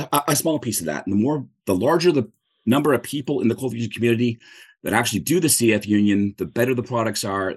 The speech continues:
the, and the tools and the open source, source libraries that, that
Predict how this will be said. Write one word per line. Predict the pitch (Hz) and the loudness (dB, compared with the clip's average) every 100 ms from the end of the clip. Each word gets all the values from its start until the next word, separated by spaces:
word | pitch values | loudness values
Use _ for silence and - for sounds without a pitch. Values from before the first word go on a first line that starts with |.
| - | -12
the, | 76 - 90 92 | -10 -4 -4 -2
and | 92 87 | 0 0
the | 82 | -2
tools | - 156 147 127 | -4 -2 0 0
and | 98 | 2
the | 107 | 2
open | 120 | 0
source, | 117 120 113 | -2 -2 0
source | - 139 113 | 0 -2 -2
libraries | 113 110 113 107 104 | -2 -2 0 0 -2
that, | 95 - _ | -4 -8 _
that | 101 95 | -4 -4